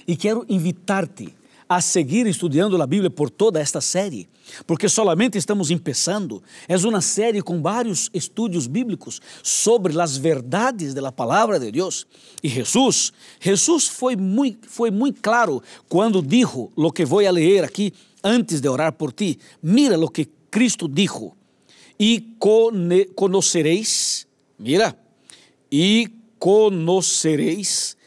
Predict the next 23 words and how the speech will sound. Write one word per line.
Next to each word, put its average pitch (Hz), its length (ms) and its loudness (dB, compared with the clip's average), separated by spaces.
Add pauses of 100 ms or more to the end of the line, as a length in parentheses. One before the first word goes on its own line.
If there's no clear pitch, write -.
(160)
la 151 340 2
verdad, 143 600 0 (640)
e 302 280 4
la 151 320 2
verdad 190 640 0 (400)
os 185 400 2 (120)
libertará." 147 1300 -4 (1040)
Uau! 95 480 -4 (520)
Alabado 98 760 -10
seja 95 360 -14 (400)
el 98 220 -10
nombre 95 360 -12
del 85 140 -14
Señor. 73 400 -14 (1200)
Amém. 107 400 -10 (720)
Amém 120 420 -10 (140)
e 117 80 -12
amém. 78 340 -14 (320)
Vamos 147 280 -2
orar? 196 280 -4 (300)
Vamos 101 280 -10
a 87 60 -14
orar. - 260 -20